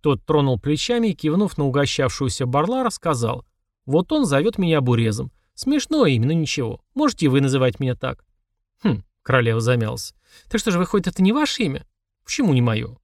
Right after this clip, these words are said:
«Моё?» Барлар отвлёкся от поглощения винограда. «Это же, выходит, подумал он, и королева с Альдом Калиерой не знают этого человека. А он-то, Барлар, подумал, что его новый знакомый — друг королевы и начальник её гвардии.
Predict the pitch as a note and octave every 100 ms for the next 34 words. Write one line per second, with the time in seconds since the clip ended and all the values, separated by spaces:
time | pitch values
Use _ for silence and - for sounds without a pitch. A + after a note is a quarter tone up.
0 | _ C#3+ D3 B2+ G#3 _ _ _ _ _
1 | - B2 C3 B2+ B2+ B2+ - D#3 - C#3
2 | - A2 B2+ A#2+ - A#2 A#2 B2 D#3 B2
3 | A2 B2 _ _ _ _ _ - C3+ C#3
4 | D#3 F3 D3 - C#3+ D3+ D3 C#3+ - C#3
5 | C3 E3+ D#3+ - D3 C#3 B2+ B2+ A#2+ D3
6 | G#3+ E3+ B2 C3 A#2+ - A#2 - C#3 C3
7 | A2+ - - _ _ F#3+ C#4+ D4 E3 C3+
8 | F#3+ A#3+ D#3+ G#2 D#3+ G#3 C4+ C3 - D#3+
9 | E3+ G3 F#3 D#3+ D3+ D3 - C4 C#3 C#3
10 | C#4+ - - C#3+ C3+ C3 B2 B2 A#2 -
11 | C3+ C#3+ C#3+ G3+ B3 C#4 G3+ G#2 G2+ B2+